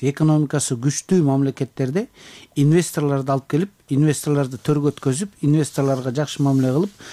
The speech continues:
алардын ишенимине кирип, алар менен как партнер катары иштешип, мына Сингапур, өнүккөн Малайзия, бүт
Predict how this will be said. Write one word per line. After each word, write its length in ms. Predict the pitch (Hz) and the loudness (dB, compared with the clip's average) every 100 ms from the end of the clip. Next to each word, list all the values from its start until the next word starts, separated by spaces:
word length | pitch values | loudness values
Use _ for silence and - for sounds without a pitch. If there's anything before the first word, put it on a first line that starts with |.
| - | -10
алардын 440 | - 147 160 147 151 | -2 0 2 2 0
ишенимине 640 | - 160 151 - 139 139 | 2 2 0 -2 -2 0
кирип, 260 | 123 185 233 - - - | 0 -2 -4 -12 -20 -8
алар 240 | 110 156 160 | -2 0 2
менен 340 | 160 170 196 - - - _ | 2 2 0 -4 -18 -20 _
как 220 | - 143 - | -6 -6 -2
партнер 400 | 151 - 190 180 | -4 0 0 0
катары 440 | 160 156 139 120 - _ - | -2 -4 -4 -6 -10 _ -12
иштешип, 460 | 147 - 147 - 240 - - - | -10 -2 -2 -2 -8 -16 -20 -4
мына 160 | 127 113 | -2 0
Сингапур, 540 | 156 151 147 - 127 | 2 2 0 0 2
өнүккөн 380 | 147 165 156 127 | 2 2 0 0
Малайзия, 440 | 135 156 156 135 | 2 0 0 -2
бүт 220 | 117 220 | -2 -4